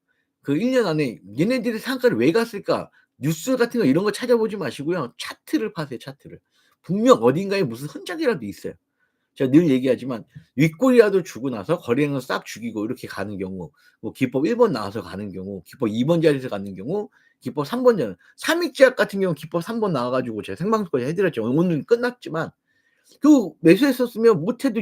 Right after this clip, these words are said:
육십 프로 먹는 거예요. 그죠? 앉은 자리에서. 그러니까 그런 거 공부하시면 돼요. 그러니까 기-, 이게, 어, 길게 들고 가야 될 자리, 상가가 나왔는데 어디 자리에서 나왔냐? 이거는 길게 들고 가도 되겠구나.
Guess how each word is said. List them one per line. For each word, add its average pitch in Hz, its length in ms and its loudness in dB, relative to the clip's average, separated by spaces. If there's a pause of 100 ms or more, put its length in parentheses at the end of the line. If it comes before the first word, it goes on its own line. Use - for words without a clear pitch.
육십 156 300 -4
프로 233 140 0
먹는 147 260 -2
거예요. 104 280 -4
그죠? - 220 -16 (220)
앉은 139 300 -2
자리에서. 92 360 -8 (680)
그러니까 - 160 -14
그런 165 320 0
거 92 160 -10 (220)
공부하시면 160 560 -2
돼요. - 140 -20 (1300)
그러니까 185 260 0 (280)
기-, 180 160 -16
이게, 185 380 2
어, 156 140 0
길게 185 360 2
들고 180 260 -2
가야 156 180 2
될 120 160 0
자리, 127 300 -4
상가가 269 420 0
나왔는데 120 400 -2
어디 185 260 4
자리에서 196 280 4
나왔냐? 95 460 -10
이거는 156 260 2
길게 135 360 -2
들고 117 200 -10
가도 117 100 0
되겠구나. 90 500 -14